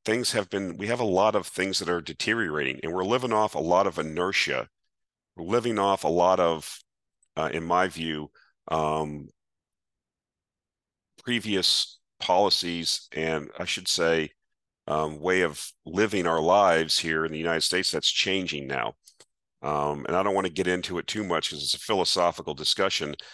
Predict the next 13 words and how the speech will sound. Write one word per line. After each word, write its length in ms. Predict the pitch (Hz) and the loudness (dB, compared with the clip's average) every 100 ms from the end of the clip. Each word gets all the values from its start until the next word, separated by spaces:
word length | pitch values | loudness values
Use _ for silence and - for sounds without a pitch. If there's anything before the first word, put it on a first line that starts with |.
| - _ - | -20 _ -12
but 200 | 71 87 | -4 2
I 120 | 98 | 4
don't 240 | 113 101 | 4 0
believe 320 | 101 92 98 85 | -2 0 0 -2
that 80 | |
the 80 | - | -2
same 340 | - 98 95 90 | 0 2 0 -4
conditions 640 | - 78 90 - 85 78 | -8 -2 0 0 -2 -6
exist. 800 | 73 80 98 95 - - - - _ _ _ _ _ _ _ _ _ _ - | -6 0 2 2 2 0 -4 -10 _ _ _ _ _ _ _ _ _ _ -10
The 100 | 80 | -8
conditions 460 | - 87 107 104 101 | -4 -2 0 0 2
that 120 | 90 | 2
existed 720 | 80 80 101 - 87 80 | 0 0 0 0 -2 -4